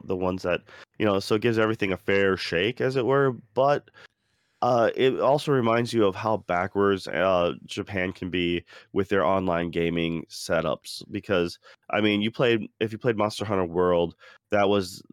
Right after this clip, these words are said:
uh, a convoluted, it was the best it's ever been for Monster Hunter, but it was still a convoluted mess on how, uh, you had to be in the same part of the story and this and that, and how you accompany each other, and you had to send invites, and it's, they can, th-, there's so much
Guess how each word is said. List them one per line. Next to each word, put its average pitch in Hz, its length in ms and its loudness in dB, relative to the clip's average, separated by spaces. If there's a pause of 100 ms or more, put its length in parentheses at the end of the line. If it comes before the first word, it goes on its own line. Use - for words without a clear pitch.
uh, 92 300 2
a 95 80 -2
convoluted, 95 720 0 (180)
it 123 80 0
was 117 120 0
the 101 60 -6
best 127 220 0
it's 120 120 -8
ever 123 160 0
been 139 160 0
for 120 100 -4
Monster 87 320 -2
Hunter, 71 300 -6 (220)
but 107 80 0
it - 20 4
was 92 100 0
still 143 160 0
a 110 40 0
convoluted 92 500 -2
mess 80 400 -4 (300)
on 92 140 0
how, 90 420 2 (540)
uh, 90 180 2
you 101 200 0
had 95 220 -2
to 90 60 -4
be 92 340 2
in 85 80 -2
the 82 40 -8
same 87 220 -4
part 82 220 -4
of 71 40 -6
the - 80 -10
story 110 500 2
and 87 100 -2
this 90 180 -4
and 90 140 -4
that, 90 240 0
and 87 100 0
how 90 220 0
you 85 180 -6
accompany 95 440 -4
each 90 180 -6
other, 90 320 2
and 82 160 -4 (260)
you 104 100 -2
had 98 120 0
to - 60 -8
send 87 200 -2
invites, 92 680 2
and 87 200 -4 (160)
it's, - 220 -4 (420)
they 131 300 2
can, 135 340 -6
th-, - 140 -4
there's 127 180 -2
so 120 160 0
much 120 320 -2